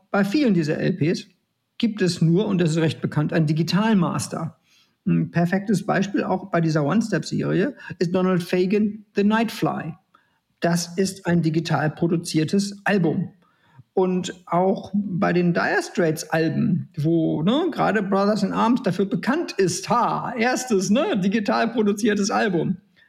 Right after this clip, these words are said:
Es gab keine Beschwerde darüber, dass es ein digitales Album ist. Ich glaub, man hat einfach nicht drüber nachgedacht, dass der Kundenkreis sich betrogen fühlen könnte, weil hat ja einfach nur das gemacht, was man vorher auch gemacht hat.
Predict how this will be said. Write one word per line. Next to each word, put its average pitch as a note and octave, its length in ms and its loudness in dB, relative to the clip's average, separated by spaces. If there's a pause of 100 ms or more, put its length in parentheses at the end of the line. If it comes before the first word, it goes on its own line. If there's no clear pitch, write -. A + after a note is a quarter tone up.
(320)
Es - 200 -8
gab F#3+ 260 -4
keine F3 240 2
Beschwerde A3 440 0
darüber, F#3+ 380 2
dass D3 220 -2
es D#3+ 160 -2
ein D3+ 480 0 (320)
digitales G3+ 680 2
Album C#3 360 -4
ist. F#3 100 -8
Ich - 60 -12
glaub, A3 160 -2
man B3 120 2
hat A#3+ 120 0
einfach C4 240 0
nicht C4 180 2
drüber F#3+ 160 2
nachgedacht, G#3 760 -2 (340)
dass F3 220 -2
der D3+ 140 0
Kundenkreis G3 800 -2
sich F3 160 -4
betrogen G3 460 2
fühlen D#3 360 2
könnte, A#3 460 0 (340)
weil G3+ 100 2
hat G3+ 80 2
ja A3+ 100 2
einfach A#3+ 180 2
nur B3 140 4
das A3 240 -2
gemacht, E3 340 0
was F3 120 0
man F#3 120 2
vorher G3 320 0
auch - 120 -4
gemacht D3+ 360 0
hat. D3 200 -6